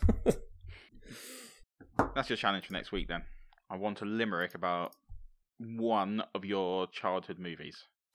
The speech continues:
Speaker 1: Mate, I won't do limerick, but, uh, I could do a haiku for you.
Speaker 2: What's a haiku? Is it
Speaker 1: Seventeen syllables, five seven five.
Speaker 2: Okay, that's it. Right, I want a haiku about one of your childhood movies next week.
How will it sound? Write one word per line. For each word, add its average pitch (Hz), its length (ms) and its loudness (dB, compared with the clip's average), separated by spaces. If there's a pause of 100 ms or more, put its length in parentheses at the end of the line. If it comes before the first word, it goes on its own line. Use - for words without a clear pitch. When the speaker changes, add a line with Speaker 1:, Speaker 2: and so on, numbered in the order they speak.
(140)
Speaker 1:
Mate, 160 220 10
I 147 60 12
won't 196 120 12
do 160 60 10
limerick, 120 320 12
but, 95 140 4 (540)
uh, 110 260 10
I 113 60 4
could 123 140 0
do 131 80 12
a 107 60 12
haiku 113 440 6
for - 240 -4
you. 98 200 -6 (320)
Speaker 2:
What's - 160 -8
a 110 60 -10
haiku? 101 440 -4 (380)
Is 95 100 -4
it 95 240 4 (240)
Speaker 1:
Seventeen 135 460 12
syllables, 98 580 6
five 104 220 6
seven 98 220 0
five. 87 320 0
Speaker 2:
Okay, 82 160 -8 (340)
that's - 180 -10
it. 73 120 -8 (300)
Right, 120 240 2
I - 60 -4
want 98 200 -2
a - 60 -8
haiku 104 300 0
about 87 220 -2
one 90 120 -4
of 87 60 -6
your 87 400 -6 (320)
childhood - 320 -4
movies 95 400 -10
next - 160 -14
week. 87 240 -10